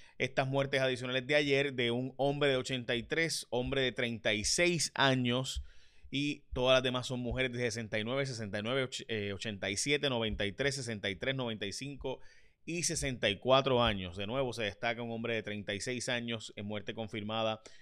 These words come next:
por covid diecinueve. Los casos nuevos suman veintitrés confirmados y doce, o sea, un total de treinta y cinco, un total de treinta y cinco casos, eh,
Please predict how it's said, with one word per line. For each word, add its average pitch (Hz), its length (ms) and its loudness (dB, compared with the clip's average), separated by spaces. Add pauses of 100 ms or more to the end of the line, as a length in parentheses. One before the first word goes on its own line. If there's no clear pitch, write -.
(200)
por 113 200 -2
covid 117 260 -2
diecinueve. 131 500 -2
Los 113 140 0
casos 151 340 0
nuevos 156 600 2 (840)
suman 143 560 0
veintitrés 131 540 2
confirmados 147 720 0
y 117 80 0
doce, 123 640 0 (340)
o - 80 -12
sea, 104 300 2
un 104 100 -4
total 120 380 0
de 113 100 0
treinta 107 440 -2
y 104 100 -4
cinco, 170 460 -2
un 110 100 -2
total 120 200 2
de 120 80 0
treinta 113 280 -2
y 104 60 0
cinco 151 280 -2
casos, 120 340 0
eh, 104 320 -2